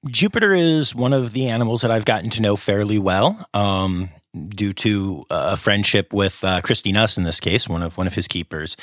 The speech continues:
And, um, Jupiter was just a really, really awesome cat. Jupiter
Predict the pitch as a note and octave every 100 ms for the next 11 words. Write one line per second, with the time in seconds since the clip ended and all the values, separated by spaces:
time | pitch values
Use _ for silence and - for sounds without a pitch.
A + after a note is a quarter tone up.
0 | - - - - G#2+ G#2 G2+ G2 - G2
1 | F#2 F2 E2+ E2+ - _ _ _ B2+ -
2 | - F3 B3 C4+ A#3+ F3+ D#3+ D3+ B2+ -
3 | - - F#2+ - G#2+ G2 - - F#2+ F#2+
4 | G2 F#2 G2 F#2 F2+ E2+ E2 D#2 - F#2+
5 | G2 F2+ E2+ D#2+ D#2+ - D#2+ D#2 - D2+
6 | - - - - - - - - A#2 C3+
7 | D#3+ F3+ E3+ E3 D#3+ C3+ -